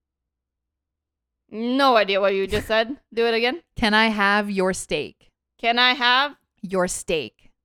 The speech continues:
Speaker 1: Is it can I have?
Speaker 2: Yes.
Speaker 1: Okay.
Speaker 2: Your steak.
Speaker 1: Your
Speaker 2: Steak.
Speaker 1: Can I have your
Speaker 2: Steak.
Speaker 1: stage?
Speaker 2: Steak.
Speaker 1: What?
Speaker 2: Steak.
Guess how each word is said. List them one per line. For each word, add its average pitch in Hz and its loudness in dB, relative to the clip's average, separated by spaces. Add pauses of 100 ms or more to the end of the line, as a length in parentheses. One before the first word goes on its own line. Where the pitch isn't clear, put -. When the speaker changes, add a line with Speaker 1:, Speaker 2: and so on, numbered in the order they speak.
(240)
Speaker 1:
Is 240 -2
it 254 2
can 262 -4
I 247 4
have? 254 0
Speaker 2:
Yes. - -4
Speaker 1:
Okay. 233 -8 (300)
Speaker 2:
Your 196 -2
steak. - -6 (640)
Speaker 1:
Your 226 2
Speaker 2:
Steak. - -6 (1300)
Speaker 1:
Can 220 -8
I 226 -2
have 226 -2
your 214 -2
Speaker 2:
Steak. - -6 (800)
Speaker 1:
stage? 214 2 (320)
Speaker 2:
Steak. - -2 (460)
Speaker 1:
What? 226 0 (760)
Speaker 2:
Steak. - -6